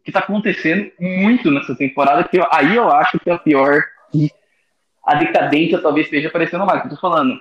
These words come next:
Ele tá em pânico. Agora, eu não tô conseguindo entender o porquê ele tá tão em pânico. E eu vejo alguns analistas, o Ben Fennell, sei lá,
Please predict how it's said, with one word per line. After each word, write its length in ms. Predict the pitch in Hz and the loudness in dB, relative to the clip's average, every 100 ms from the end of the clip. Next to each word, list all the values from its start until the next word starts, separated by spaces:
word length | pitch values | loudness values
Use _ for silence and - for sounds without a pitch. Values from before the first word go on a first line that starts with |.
| _ _ _ _ _ - | _ _ _ _ _ 0
Ele 240 | 151 180 | 2 2
tá 100 | 185 | 0
em 140 | 202 | 0
pânico. 520 | - 190 147 131 - 113 - | 0 0 0 -4 -6 -14 -4
Agora, 460 | 175 147 143 113 151 | -2 2 0 0 0
eu 80 | |
não 100 | 208 | 0
tô 80 | 220 | 0
conseguindo 340 | 202 214 226 220 | -2 0 2 2
entender 260 | 226 196 | 2 0
o 100 | 208 - | -2 -2
porquê 320 | 240 - 208 | -2 0 0
ele 100 | 226 | -2
tá 100 | 254 | -2
tão 140 | 226 233 | -4 -4
em 80 | 254 | -2
pânico. 480 | 262 220 - - _ _ _ - | 0 0 -2 -10 _ _ _ -6
E 100 | 165 | 0
eu 120 | 170 143 | 0 2
vejo 200 | 190 196 | 2 2
alguns 220 | 165 160 | 0 2
analistas, 520 | 151 147 185 220 135 | 2 2 2 0 0
o 60 | 123 | 0
Ben 220 | 139 147 | 0 0
Fennell, 500 | 127 113 120 175 120 | -2 -2 0 2 0
sei 120 | 175 139 | 0 0
lá, 220 | - | 0